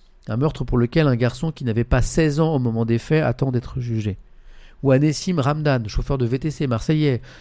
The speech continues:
abattu par un ado. Je me souviens de cette histoire de quatorze ans qui s'apprêtait à exécuter un contrat pour une organisation criminelle.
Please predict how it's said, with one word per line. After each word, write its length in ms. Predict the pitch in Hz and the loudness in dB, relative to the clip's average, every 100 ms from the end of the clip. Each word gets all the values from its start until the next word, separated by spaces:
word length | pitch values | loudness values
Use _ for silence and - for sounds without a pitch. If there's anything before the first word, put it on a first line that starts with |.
| - | -8
abattu 340 | 117 120 123 160 | 2 2 2 -2
par 180 | 135 | 2
un 80 | 123 | 4
ado. 380 | 131 135 165 127 - - - - - - - - - - - | 2 2 0 -2 -8 -20 -18 -20 -20 -20 -20 -20 -20 -20 -12
Je 120 | 107 | -8
me 80 | 98 | -8
souviens 320 | - 147 165 | -4 0 2
de 60 | - | 2
cette 160 | - | -2
histoire 260 | 135 139 139 | -2 0 2
de 80 | 110 | 2
quatorze 500 | - - 160 143 160 | 0 2 0 0 -2
ans 200 | 147 - - - - | -4 -8 -18 -18 -16
qui 120 | - | -12
s'apprêtait 520 | - 123 123 123 170 185 | -4 -2 -2 0 2 4
à 80 | |
exécuter 400 | 139 104 113 123 | 2 0 -6 -4
un 120 | 147 113 | -2 -2
contrat 380 | 127 123 170 | -4 -4 -2
pour 120 | 180 127 | 0 0
une 60 | |
organisation 420 | 117 117 113 135 | 0 0 0 -2
criminelle. 560 | 165 - 139 139 110 90 | -6 -2 0 0 -2 -6